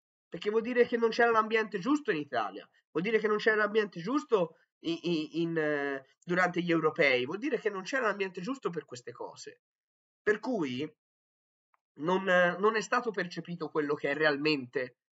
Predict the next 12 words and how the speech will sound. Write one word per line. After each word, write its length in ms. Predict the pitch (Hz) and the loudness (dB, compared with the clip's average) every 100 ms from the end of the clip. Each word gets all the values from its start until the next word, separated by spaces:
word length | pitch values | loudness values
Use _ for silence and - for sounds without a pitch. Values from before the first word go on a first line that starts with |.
| _ _ | _ _
secondo 640 | - - 202 180 175 180 185 | -10 0 0 2 0 2 0
me, 300 | 180 196 _ _ _ | 0 -4 _ _ _
il 140 | 170 | -8
significato 580 | 170 180 175 160 143 - | -6 -6 -4 0 -2 -2
di 80 | 170 | -10
questo 300 | 165 139 135 | -10 -10 -10
coming 280 | 139 123 123 | -10 -10 -12
out, 320 | - - - 135 | -14 -18 -18 -4
che 140 | 208 | -2
è 20 | |
una 180 | 202 170 | 0 2
liberazione, 960 | 165 151 143 151 - 160 151 190 247 | 0 0 0 0 0 2 4 2 0